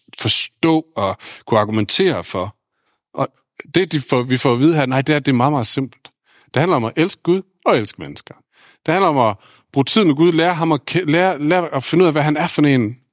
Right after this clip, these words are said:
så vi kan elske ham. Og så begynde at elske de mennesker, han har skabt. Mere besvær er der ikke i det. Behøver ikke så mange tanker. Tilbage på sporet. Så manden svarer det her,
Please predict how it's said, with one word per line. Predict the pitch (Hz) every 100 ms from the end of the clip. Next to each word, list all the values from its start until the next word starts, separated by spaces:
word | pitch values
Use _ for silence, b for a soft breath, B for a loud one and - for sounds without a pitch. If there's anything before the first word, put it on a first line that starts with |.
| -
så | -
vi | 117 117
kan | 117 131
elske | 170 - -
ham. | 92 85 _ _ -
Og |
så | 131
begynde | 151 147
at | 123
elske | 139 -
de | 123
mennesker, | 113 131 -
han | 90
har | -
skabt. | - 117 - - B B B B
Mere | 143 170 110 - -
besvær | - 165 139
er | 110
der | 120
ikke | 117
i |
det. | 107 135 - _ _ _ _ _
Behøver | - 160 165
ikke | 143
så | -
mange | 117 107 131
tanker. | 107 107 104 - _ _ _ B B B B B _ _ _ _ _
Tilbage | - 107
på | 104
sporet. | - 98 85 B B B B -
Så | - 175
manden | 180 202 180
svarer | - 175 190
det | 180
her, | 170 156